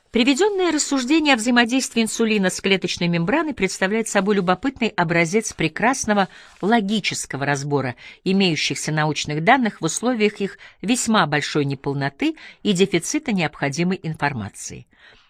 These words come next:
Во время написания книги ничего не было известно о мембранных рецепторах и о том, что к ним неприменимы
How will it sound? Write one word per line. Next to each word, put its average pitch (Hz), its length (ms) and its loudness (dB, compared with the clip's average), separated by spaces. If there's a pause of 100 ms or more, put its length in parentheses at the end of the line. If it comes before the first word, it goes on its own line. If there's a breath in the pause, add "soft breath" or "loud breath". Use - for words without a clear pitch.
(140 soft breath)
Во 185 160 4
время 190 240 4
написания 180 540 2
книги 180 280 0
ничего 175 340 2
не 170 120 2
было 160 200 2
известно 160 480 0
о 160 240 2
мембранных 165 840 2
рецепторах 170 880 -2 (380 loud breath)
и 170 80 0
о 175 120 8
том, 220 200 4
что - 240 0
к - 100 -8
ним 214 220 4 (100)
неприменимы 208 1080 4